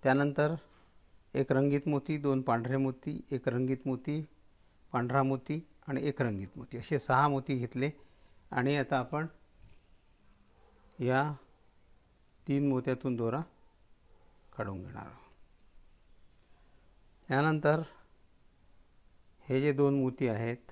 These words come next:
आणि पुढचे दोन मोती, हे चार मोत्यातून आपण दोरा एकदम इकडे काढून घेणार आहोत. आणि हे जसं केलं तसंच आता एक आपल्याला इथे करायचं आहे. इथे एक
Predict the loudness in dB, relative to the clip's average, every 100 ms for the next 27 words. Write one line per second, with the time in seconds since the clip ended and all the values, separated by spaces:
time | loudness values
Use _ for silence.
0 | -20 -20 -20 -20 -20 -20 -20 -20 -20 _
1 | _ -20 -8 -2 -2 -2 -2 2 2 0
2 | -2 -6 -6 -4 -4 2 6 6 4 0
3 | -2 -2 -4 -4 -6 -6 -6 -4 -4 -6
4 | -6 -8 -10 -20 -20 -20 -20 -20 -20 -20
5 | -20 -20 -20 -18 -12 -6 -6 -6 -8 -8
6 | -12 -14 -16 -18 -20 -20 -20 -20 -20 -20
7 | -20 -20 _ _ -20 -20 -20 -20 -20 -20
8 | -20 -2 2 4 6 6 6 2 0 2
9 | 2 0 -6 -8 -4 0 2 2 2 2
10 | 2 0 -2 -2 -2 -4 -12 -20 -20 -14
11 | -8 -4 -4 -2 -4 -2 -6 -8 -14 -20
12 | -20 -20 -16 -12 -4 -2 -2 -4 -12 -14
13 | -4 -4 -4